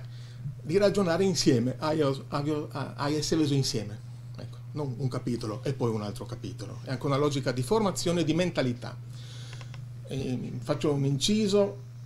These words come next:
noi quando parliamo di controlli significa andare a controllare sistemi di gestione.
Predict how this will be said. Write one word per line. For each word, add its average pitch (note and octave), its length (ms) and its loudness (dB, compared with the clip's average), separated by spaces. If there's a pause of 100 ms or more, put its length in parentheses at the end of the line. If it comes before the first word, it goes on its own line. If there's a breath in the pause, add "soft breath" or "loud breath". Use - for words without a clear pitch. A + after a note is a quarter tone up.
(140)
noi F3 280 4
quando D#3+ 400 2
parliamo D3 580 0
di C3+ 160 -2
controlli D3+ 640 2
significa C3 460 -2
andare B2+ 280 -2
a A#2+ 60 -6
controllare B2 480 0
sistemi D#3+ 640 0
di C#3 140 0
gestione. A2+ 640 -4